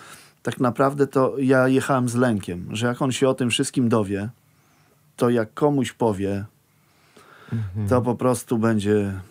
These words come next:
Speaker 1: kiszka. Ja, e,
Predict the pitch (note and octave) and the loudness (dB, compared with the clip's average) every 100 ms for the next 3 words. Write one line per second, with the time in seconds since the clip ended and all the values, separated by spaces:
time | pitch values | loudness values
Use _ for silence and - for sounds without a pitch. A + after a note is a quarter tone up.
0 | _ - - A2 - G2+ F2 - - - | _ -20 -6 -4 -4 -6 -8 -12 -20 -20
1 | - A#2 A#2+ A#2+ A#2 A2+ A2+ G#2 A2 A2 | -6 0 2 2 2 0 0 -2 -2 -4
2 | A2+ | -4